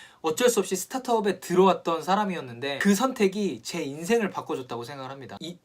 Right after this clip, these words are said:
제가 입사했던 스타트업에서 일을 하면서 진짜 대단하셨던 분들을 되게 많이 만났습니다. 그분들과 함께 일을 하면서 제 자신이 진짜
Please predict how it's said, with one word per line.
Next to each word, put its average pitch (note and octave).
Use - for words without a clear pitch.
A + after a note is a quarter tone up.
제가 E3
입사했던 E3+
스타트업에서 F#3+
일을 D#3
하면서 C#3
진짜 A#3
대단하셨던 F#3
분들을 D3
되게 D3
많이 C3
만났습니다. G2+
그분들과 G3
함께 C#4+
일을 D3+
하면서 D3
제 G3
자신이 D#3+
진짜 D#3+